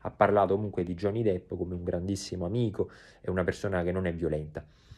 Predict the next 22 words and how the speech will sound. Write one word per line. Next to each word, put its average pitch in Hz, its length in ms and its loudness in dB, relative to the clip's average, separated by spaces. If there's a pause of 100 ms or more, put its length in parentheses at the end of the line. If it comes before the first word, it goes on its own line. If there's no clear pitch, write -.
(100)
Ma 104 120 6
questo 147 320 8
non 120 140 6
dimostra 120 440 4
che 104 80 6
lui 104 140 4
non 95 140 0
lo 95 100 4
sia 117 140 2
stato 82 400 -4
con 90 120 -4
Amber 78 260 -6
Heard. - 320 -12 (440)
Quindi, 92 560 -4
eh, - 160 -8 (280)
ad 123 200 8
oggi 190 500 10 (160)
questo 180 360 10
è - 20 8
stato 123 260 6
provato 113 520 6
che 82 200 0